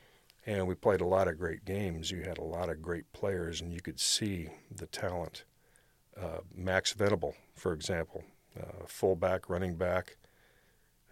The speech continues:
uh, place kicker for the seventy-five team. Him and his brother Daryl, they ran the wishbone offense. Uh, Scott Jenner was the quarterback. Uh, r-, baseball players, we had a plethora of, uh,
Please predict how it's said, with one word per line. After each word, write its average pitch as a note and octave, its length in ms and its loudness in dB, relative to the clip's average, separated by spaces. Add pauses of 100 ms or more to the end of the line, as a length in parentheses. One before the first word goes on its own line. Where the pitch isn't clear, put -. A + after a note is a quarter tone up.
uh, F#2 200 -8 (160)
place G2+ 260 6
kicker G2 480 4
for - 100 -10
the E2 100 -4
seventy-five F#2 720 2
team. F#2+ 380 -4
Him G#2 160 -2
and G2 100 2
his F2 140 -2
brother F2+ 300 0
Daryl, F2 440 0
they F2 140 -2
ran A2 200 4
the E2+ 100 0
wishbone F#2+ 520 0
offense. F#2+ 680 -2 (280)
Uh, F#2 160 -12
Scott F#2 400 0
Jenner F#2+ 320 2
was E2+ 180 -2
the E2 60 -10
quarterback. F#2 640 0 (1040)
Uh, E2 300 -2 (420)
r-, - 120 -12 (640)
baseball A2 420 6
players, G2+ 560 2
we G#2 240 -6
had F#2+ 160 -2
a F2+ 60 0
plethora - 640 -6 (120)
of, - 360 -14 (200)
uh, E2+ 260 -12